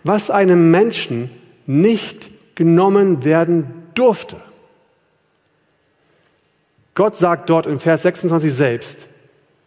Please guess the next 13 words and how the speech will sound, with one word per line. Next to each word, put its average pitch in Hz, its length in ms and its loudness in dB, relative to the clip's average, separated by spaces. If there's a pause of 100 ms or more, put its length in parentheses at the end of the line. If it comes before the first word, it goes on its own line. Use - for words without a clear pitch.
(240)
"Es 170 200 -2
ist 220 380 -4 (120)
seine 175 460 0 (200)
einzige 196 560 0
Decke, 131 440 -4 (840)
das 151 240 -4
Gewand, 190 600 -2 (640)
das 160 220 0
er 170 120 2
auf 165 160 0
der 160 220 0
Haut 208 220 0
trägt. - 460 -12